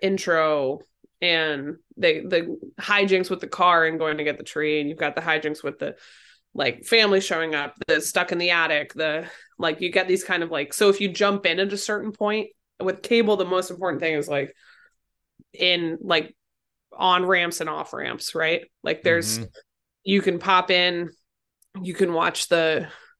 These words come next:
Speaker 1: like, squirrel pop out of the tree and laugh or whatever. And then you're like, "All right, I gotta, I gotta head out. I gotta go to the store," or whatever. It's like, it, it's consumable in these, like, little chunks. I think that that's why it works so well on cable,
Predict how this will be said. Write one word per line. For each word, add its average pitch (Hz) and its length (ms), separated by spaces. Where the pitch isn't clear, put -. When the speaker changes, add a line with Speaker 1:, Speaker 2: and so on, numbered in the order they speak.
Speaker 1:
like, 131 280
squirrel 175 460
pop 160 260
out 165 140
of 160 80
the 165 60
tree 165 500
and 156 440
laugh 160 460
or 160 60
whatever. 160 320
And 175 60
then 165 60
you're 151 80
like, 139 120
"All 190 60
right, 160 180
I 165 40
gotta, - 380
I 165 60
gotta 165 120
head 170 140
out. 156 160
I 156 60
gotta 156 220
go 170 120
to 160 60
the 156 60
store," 156 280
or - 40
whatever. - 400
It's 185 140
like, 175 180
it, 175 180
it's 175 220
consumable 165 800
in 135 80
these, 120 240
like, - 280
little 151 240
chunks. 151 440
I 196 100
think 202 260
that 143 200
that's 147 300
why 135 100
it - 80
works - 160
so 147 120
well 143 100
on 139 80
cable, 165 520